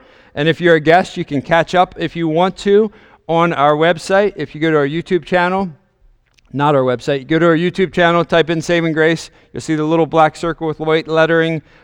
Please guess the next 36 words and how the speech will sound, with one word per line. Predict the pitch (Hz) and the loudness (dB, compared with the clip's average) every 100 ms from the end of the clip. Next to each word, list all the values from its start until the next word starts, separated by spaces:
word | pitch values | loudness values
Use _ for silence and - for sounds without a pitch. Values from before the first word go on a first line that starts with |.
| _ | _
Uh, | 127 123 | -4 -4
click | - 175 - | -2 -2 0
on | 170 160 | 0 2
that, | 156 156 143 | 2 2 0
and | 143 139 | -4 -4
it | |
will | 135 | -4
lead | 135 143 139 | -4 -6 -6
you | 139 | -8
to | - - 147 143 143 - | -8 -6 -4 -2 -6 -8
the | 127 120 120 117 _ _ | -4 -2 -2 -6 _ _
various | 135 135 131 123 | -2 2 2 0
messages | 131 131 135 131 123 117 | -6 -6 -6 -8 -8 -8
in | 123 123 | -8 -8
the | 117 | -6
past. | 127 107 107 | -6 -8 -10
So | 147 | -6
this | 143 220 - | 2 2 2
is, | - 185 180 170 - - _ - _ | 0 4 4 2 -4 -12 _ -20 _
um, | - 131 127 120 | -4 -2 -2 -4
a | 135 | -6
message | 151 185 - 196 170 | 0 0 4 2 2
on | 156 160 160 147 | -2 0 0 0
just | 156 143 - _ _ | -2 -4 -8 _ _
six | - - 208 - - _ | -6 0 0 -2 -20 _
verses | 147 147 196 202 226 226 165 | -8 0 2 2 0 -2 -8
from | - 165 147 127 123 | -6 0 0 0 -4
verse | 147 156 - | -4 -4 -4
one | 147 180 208 202 _ | -2 0 0 -4 _
through | 170 | -8
verse | 147 165 143 | -2 -2 -2
six. | 196 196 - | -4 -4 -6
The | 147 | -10
title | - 170 175 190 | -4 0 2 0
is | 147 147 123 | -2 -6 -8
Be | 123 160 190 214 226 | -8 -4 -2 -2 -4